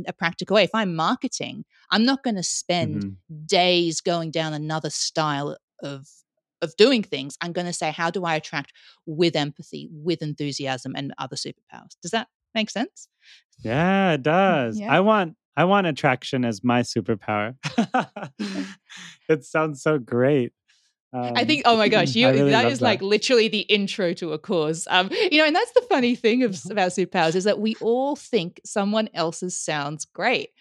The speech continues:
Speaker 1: <laughs> uh, right? Like, that's the
Speaker 2: Yeah.
Speaker 1: thing. Like, I,
Speaker 2: <laughs>
Speaker 1: I would wish I had your energy and could network like you do, but I
Speaker 2: Oh my
Speaker 1: know that when
Speaker 2: gosh.
Speaker 1: I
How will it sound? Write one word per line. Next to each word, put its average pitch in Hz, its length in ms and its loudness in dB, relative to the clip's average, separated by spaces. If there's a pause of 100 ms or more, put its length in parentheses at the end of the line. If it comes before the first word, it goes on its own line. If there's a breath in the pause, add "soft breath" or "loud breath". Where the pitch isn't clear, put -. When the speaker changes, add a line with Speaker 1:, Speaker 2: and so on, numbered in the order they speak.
Speaker 1:
<laughs> - 180 -20
uh, 214 200 2
right? 214 340 2
Like, 214 200 4
that's 254 240 4
the - 80 2
Speaker 2:
Yeah. 247 60 0
Speaker 1:
thing. 285 220 -4
Like, 180 180 0
I, 254 320 2
Speaker 2:
<laughs> - 40 0
Speaker 1:
I 254 220 4
would 254 200 0
wish 226 480 0
I 208 140 2
had 190 300 0
your 170 160 -2
energy 180 460 -2
and 170 180 -6
could 160 160 -4
network 165 720 -4
like 143 240 -8
you 139 160 -8
do, 147 240 -8 (280 loud breath)
but 185 140 0
I 202 140 0
Speaker 2:
Oh 233 60 2
my 233 160 2
Speaker 1:
know 208 60 2
that 208 240 -2
when 190 140 -6
Speaker 2:
gosh. 196 100 -8
Speaker 1:
I 185 140 -4